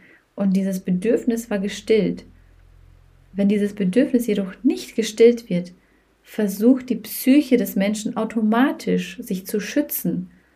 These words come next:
und sich selbst diesen Wert zu erhöhen. Also praktisch sich in erster Linie selbst zu lieben. Das ist das Fundament von Egoismus.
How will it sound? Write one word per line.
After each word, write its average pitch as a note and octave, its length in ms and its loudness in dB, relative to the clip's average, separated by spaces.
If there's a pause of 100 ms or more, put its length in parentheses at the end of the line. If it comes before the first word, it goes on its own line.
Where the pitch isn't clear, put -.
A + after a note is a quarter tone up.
(580)
und G3 180 0
sich F#3 240 -4
selbst B3+ 600 2 (100)
diesen F#3 360 0
Wert A#3+ 460 0 (140)
zu - 260 -2
erhöhen. F#3 680 4 (800)
Also F#3+ 240 -2
praktisch A3+ 580 -2
sich G#3+ 340 -2
in F#3+ 280 0
erster B3 380 0
Linie G#3+ 440 2 (380)
selbst D4 460 2
zu A3 120 -2
lieben. F3+ 480 2 (880)
Das A3 240 -6
ist A#3 140 -4
das A#3+ 160 2
Fundament A#3+ 560 4
von F#3 180 -4
Egoismus. F#3 800 -2